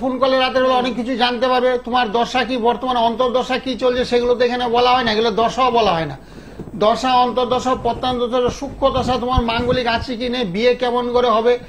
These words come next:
এবং কবে হবে, বিবাহিত জীবনটা সুখের হবে কি হবে না, এবং ছাত্রছাত্রীদের কারো ব্যবসা করলে ভালো হবে না, চাকরি করলে ভালো হবে, কোন দিকে যাওয়া উচিত।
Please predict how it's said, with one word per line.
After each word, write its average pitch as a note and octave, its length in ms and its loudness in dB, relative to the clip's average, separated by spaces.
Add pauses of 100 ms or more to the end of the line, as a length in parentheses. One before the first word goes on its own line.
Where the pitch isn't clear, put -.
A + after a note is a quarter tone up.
(220)
এবং A3+ 380 2
কবে A#3 220 2
হবে, B3 300 6
বিবাহিত A3 420 2
জীবনটা A#3+ 460 0
সুখের A#3+ 360 -2
হবে A#3 220 0
কি A#3 120 0
হবে A#3+ 240 4
না, B3 160 0 (680)
এবং A#3+ 240 2
ছাত্রছাত্রীদের B3 640 0
কারো A#3+ 180 2
ব্যবসা A#3 400 0
করলে B3+ 240 2
ভালো A#3 200 4
হবে B3 140 2
না, A#3 120 0
চাকরি B3 400 -4
করলে B3+ 220 2
ভালো B3 200 2
হবে, A#3+ 120 -2
কোন A#3+ 220 -2
দিকে B3 200 2
যাওয়া A#3+ 200 4
উচিত। A#3+ 320 2